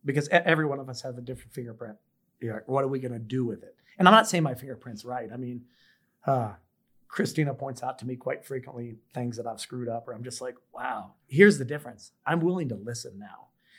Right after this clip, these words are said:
You know, a funny story is just the other night, we were going to the James Taylor concert, and I had reservations for, uh, dinner down at Maggiano's.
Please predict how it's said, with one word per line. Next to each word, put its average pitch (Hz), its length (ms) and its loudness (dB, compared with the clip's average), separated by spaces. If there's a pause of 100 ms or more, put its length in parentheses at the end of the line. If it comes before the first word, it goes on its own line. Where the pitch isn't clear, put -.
(120)
You 147 80 0
know, 139 80 6
a 127 40 2
funny 131 260 -4
story 127 420 -4
is 110 80 -6
just 127 220 -6
the 127 80 -4
other 117 100 -4
night, 120 240 -10
we 123 100 -8
were 117 80 -12
going 120 220 -10
to 107 60 -12
the 110 80 -12
James 117 320 -10
Taylor 113 240 -6
concert, 110 400 -20
and - 80 -12
I 113 100 -8
had 113 140 -12
reservations 110 760 -12
for, 110 300 -10 (520)
uh, 110 340 -8 (380)
dinner 113 220 -2
down 101 160 -10
at - 60 -14
Maggiano's. 104 640 -18